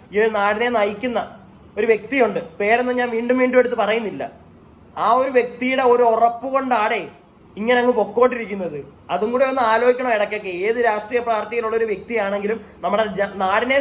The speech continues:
സ്നേഹിക്കുന്ന, നമ്മുടെ നാട്, നാട്ടിൽ ജീവിക്കുന്ന ഒരു വ്യക്തിയാണെങ്കിൽ ഒന്ന് ആലോചിച്ചാ മതി.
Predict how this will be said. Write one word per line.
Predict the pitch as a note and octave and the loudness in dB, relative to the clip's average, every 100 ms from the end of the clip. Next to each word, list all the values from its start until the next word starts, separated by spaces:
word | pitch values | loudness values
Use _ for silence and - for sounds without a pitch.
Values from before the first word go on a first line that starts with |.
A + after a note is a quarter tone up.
| C#4 | 0
സ്നേഹിക്കുന്ന, | A3+ G#3+ G#3+ | -2 -2 -2
നമ്മുടെ | G#3 G3+ | 0 -2
നാട്, | F#3+ E3+ F#3+ A3 - | -2 -2 -2 -6 -8
നാട്ടിൽ | F#3+ G3 G3+ C4 | -4 -4 -4 -8
ജീവിക്കുന്ന | G3+ A3+ A3+ A#3+ | -6 -6 -2 0
ഒരു | |
വ്യക്തിയാണെങ്കിൽ | A3 - A3+ F#3+ E3+ G#3 - - - | 0 -2 -2 -2 -2 -4 -6 -14 -10
ഒന്ന് | F#3 A#3 C#4 | -6 -2 2
ആലോചിച്ചാ | A#3+ C4+ C4 D#4 | 2 2 0 0
മതി. | C4 F3+ | 0 -4